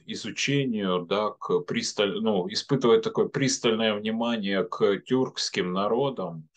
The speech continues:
а, то, а, конечно, мы не можем не сказать об этом событии, да, вот о страшном землетрясении магнитудой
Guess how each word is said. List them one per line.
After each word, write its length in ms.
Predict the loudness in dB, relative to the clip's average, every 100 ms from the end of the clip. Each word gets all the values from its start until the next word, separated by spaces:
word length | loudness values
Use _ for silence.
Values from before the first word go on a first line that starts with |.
| -20 -16 -18 -20 _ _ _ -14
а, 560 | -10 -6 -6 -6 -6 -10 _
то, 800 | 4 6 8 8 10 8 6 2 -6 _ _
а, 640 | -6 -4 -2 -2 -2 -4 -2
конечно, 480 | 0 2 2 2
мы 340 | 2 2 2 0 -6 -8
не 140 | -4
можем 580 | 4 4 6 2 0 -6 _
не 360 | -6 -2 -2 -4
сказать 560 | -12 -2 2 4 2 0
об 120 | -4
этом 220 | -4 -4
событии, 680 | 0 0 2 2 2 0 -2
да, 220 | 2 2
вот 260 | 2 0 2
о 380 | 6 6 6 0 _ _ _ _ _ _ _ _
страшном 560 | -2 6 6 8 8 6
землетрясении 1200 | 8 6 6 4 4 4 4 4 4 6 6 6 0 _
магнитудой 840 | -2 0 0 -4 -2 2 4 2